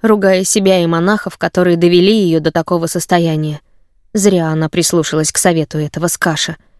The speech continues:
Ни один умный воин не станет пить вина, особенно если потом его ждет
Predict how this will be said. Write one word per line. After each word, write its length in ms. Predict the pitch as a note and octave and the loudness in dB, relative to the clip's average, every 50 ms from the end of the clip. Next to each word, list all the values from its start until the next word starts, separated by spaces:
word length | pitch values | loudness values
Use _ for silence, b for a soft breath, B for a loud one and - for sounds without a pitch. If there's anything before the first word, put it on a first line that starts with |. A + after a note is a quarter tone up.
| _ _ _ _ _ _ _ _ | _ _ _ _ _ _ _ _
Ни 160 | - A3+ G#3+ | 2 4 4
один 360 | G#3 G3+ G3+ F#3+ A3 G#3+ G#3 - | 4 4 2 2 2 2 2 2
умный 300 | - G#3 G#3 G3 G3 G3 | 0 0 0 2 2 2
воин 360 | G3 G3+ A#3+ A3 F#3+ E3+ E3 E3+ | 2 2 2 2 2 2 2 0
не 100 | F3 F3 | -2 -2
станет 380 | - - G3 F3 E3 D#3+ - | -2 0 0 0 0 -2 -4
пить 220 | - G3 E3 - - | -4 -4 -4 -2 0
вина, 320 | F3+ F#3+ G3+ F3+ D#3+ C#3+ - _ _ _ _ _ _ - | 0 2 2 2 0 -2 -6 _ _ _ _ _ _ -4
особенно 540 | - - - - - B3 A3 F3+ D#3+ D#3 D3+ | -2 -2 0 0 0 0 0 0 0 -2 -4
если 360 | D3+ D3+ F3 F3 - F#3 E3 | -2 -2 -2 -2 0 0 -2
потом 340 | - D#3 D3 - A3+ A3+ G3+ | -2 -2 -2 0 2 2 2
его 220 | E3 E3 D3+ D#3+ | 2 0 -2 -4
ждет 240 | D3+ D#3 E3 F#3+ - | -2 0 0 -2 -2